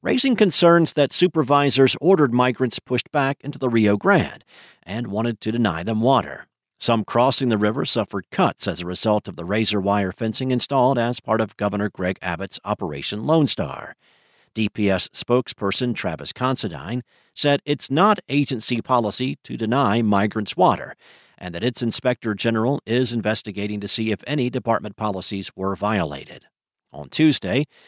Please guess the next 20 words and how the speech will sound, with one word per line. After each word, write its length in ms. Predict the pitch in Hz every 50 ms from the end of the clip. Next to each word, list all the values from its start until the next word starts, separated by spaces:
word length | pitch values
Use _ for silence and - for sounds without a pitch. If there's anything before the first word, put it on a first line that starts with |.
| _ _ _
the 60 | - 101
White 220 | 117 165 180 156
House 320 | 104 92 78 - - -
called 300 | - - - 117 113 107
the 80 | 95 98
treatment 460 | - - 127 127 - 113 113 110 - -
of 240 | 104 101 90 -
migrants 500 | 107 110 117 117 101 - 113 107 - -
despicable 760 | - - 98 - - 170 156 - 127 110 123 135 156 156 - -
and 260 | 120 127 131 120 - -
dangerous. 580 | - 135 147 147 120 - - - - - - - _ _ _ _ _ _ _ _ _
Texas 400 | - 117 110 - - - - -
Democrats 580 | - 196 214 196 147 - - 110 90 90 - -
in 120 | 104 98
Congress 520 | - - 226 170 139 107 127 151 170 - -
called 320 | - - 120 117 113 98
the 80 | 104 95
razor 340 | 101 120 139 120 110 117
wire 360 | 110 107 107 107 110 110 107 104
barbaric, 680 | - - 92 90 87 - - 156 139 120 127 139 -